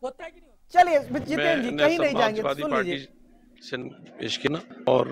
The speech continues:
Speaker 3: मैं पार्लियामेंट वाली मस्जिद नई दिल्ली जामा मस्जिद से कहते हैं, वहाँ से आया हूँ। मौलाना आज़ाद ने व-, वहीं पर जो है इमामत भी फरमाते थे, मौलाना आज़ाद वहाँ नमाज भी अदा करते थे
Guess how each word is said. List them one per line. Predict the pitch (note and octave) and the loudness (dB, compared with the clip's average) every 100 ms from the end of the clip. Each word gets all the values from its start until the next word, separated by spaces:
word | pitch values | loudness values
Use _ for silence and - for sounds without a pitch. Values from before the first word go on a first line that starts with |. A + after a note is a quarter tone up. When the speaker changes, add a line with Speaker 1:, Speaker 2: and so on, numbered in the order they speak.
| C3+ | -4
Speaker 3:
मैं | C3 B2+ B2 - - - - - - - - - - | -4 0 2 0 -6 -16 -20 -20 -20 -20 -20 -20 0
पार्लियामेंट | C3 B2+ C3 C3 B2+ - - - | 2 4 4 2 -2 -12 -20 -6
वाली | C3+ B2+ C3 | 0 2 4
मस्जिद | B2+ A#2+ C3 | 2 2 2
नई | C3 | 2
दिल्ली | B2+ C3 B2+ | 2 0 2
जामा | B2+ A#2+ | 2 2
मस्जिद | B2 B2 | 0 -2
से | A#2+ B2+ | -2 2
कहते | A#2+ C3 | 2 4
हैं, | B2+ | 4
वहाँ | A#2 | 4
से | A#2 B2 | 4 4
आया | B2 | 6
हूँ। | C#3 - - - - - | 2 -4 -20 -20 -18 -2
मौलाना | C3+ C#3+ D3 D3 | 4 6 6 6
आज़ाद | C#3 C3 D3 C3+ - - - - - - | 4 6 4 2 -10 -20 -20 -20 -10 -4
ने | |
व-, | C#3+ C#3 - - | 0 0 0 2
वहीं | C3+ D3+ | 2 4
पर | D#3+ | 4
जो | C#3 C#3+ | 4 2
है | C#3+ | 4
इमामत | C3+ C#3 D3 | 4 2 2
भी | D3 | 0
फरमाते | D#3 D3 C3+ C#3+ C#3+ C#3 D#3 | -2 -2 2 4 6 4 2
थे, | D#3+ | 2
मौलाना | D3+ C#3+ D3 | 4 4 6
आज़ाद | C#3+ C#3 D3 | 4 6 4
वहाँ | C#3+ C3+ | 4 4
नमाज | C3 C3 C3 | 6 4 4
भी | D3 | 2
अदा | C3+ | 2
करते | C3+ B2+ C#3 | 2 0 0
थे | C#3+ | 0